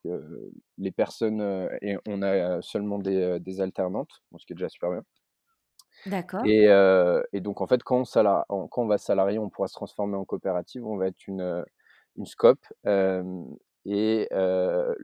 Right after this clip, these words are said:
Speaker 1: le statut de scop, ça fait que c'est une entreprise qui, heu, appartient en grande majorité aux, heu, salariés. Donc à la fin de l'année, s'il y a des bénéfices, ils sont, heu,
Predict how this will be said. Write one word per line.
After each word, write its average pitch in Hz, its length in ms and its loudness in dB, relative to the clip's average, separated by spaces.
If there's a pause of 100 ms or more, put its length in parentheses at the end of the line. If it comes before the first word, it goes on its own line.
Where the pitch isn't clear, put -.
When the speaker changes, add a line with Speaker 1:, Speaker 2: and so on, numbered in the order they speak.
Speaker 1:
le 98 280 -6
statut - 400 -2
de 101 560 2
scop, - 560 4
ça - 200 -2
fait 113 160 -2
que - 160 -8
c'est - 280 -8
une 107 80 -4
entreprise 101 480 -4
qui, 110 340 -2
heu, 92 440 4
appartient - 440 -6
en 110 380 0
grande 113 280 0
majorité 117 920 2
aux, 113 340 4
heu, 101 280 4
salariés. 104 800 -2
Donc 98 180 -8
à 98 40 0
la 95 100 0
fin 110 140 -6
de 104 60 -2
l'année, 110 300 0
s'il - 200 -4
y - 20 2
a 95 40 0
des 95 120 -4
bénéfices, 104 600 -4 (340)
ils 104 80 -10
sont, 104 460 -2
heu, 80 540 -6